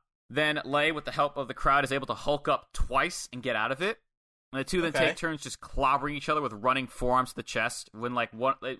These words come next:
Speaker 1: it basically is a spot where one of them goes to run the ropes, the other one runs, forearm to the chest, goes to do the, uh,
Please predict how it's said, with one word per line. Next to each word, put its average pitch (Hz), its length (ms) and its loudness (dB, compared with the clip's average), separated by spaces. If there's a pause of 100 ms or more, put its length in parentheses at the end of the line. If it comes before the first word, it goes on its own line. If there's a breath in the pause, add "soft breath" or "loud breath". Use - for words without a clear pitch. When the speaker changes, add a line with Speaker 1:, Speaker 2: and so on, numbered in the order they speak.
(160)
Speaker 1:
it 160 120 -6
basically 226 280 -2
is 190 60 -8
a 180 60 -8
spot 151 260 0
where 143 100 -6
one 131 160 -6
of 160 60 -6
them 160 120 -10
goes 147 240 -8
to 143 80 -10
run 131 200 -2
the 131 80 -4
ropes, 120 360 -2 (280)
the 131 80 -4
other 143 80 -2
one 143 200 -4
runs, 143 340 -2 (420)
forearm 190 360 6
to 151 40 -8
the 143 80 -8
chest, 123 460 -4 (140)
goes 156 240 0
to 156 80 -14
do 160 140 -2
the, 120 280 -12
uh, 113 40 -12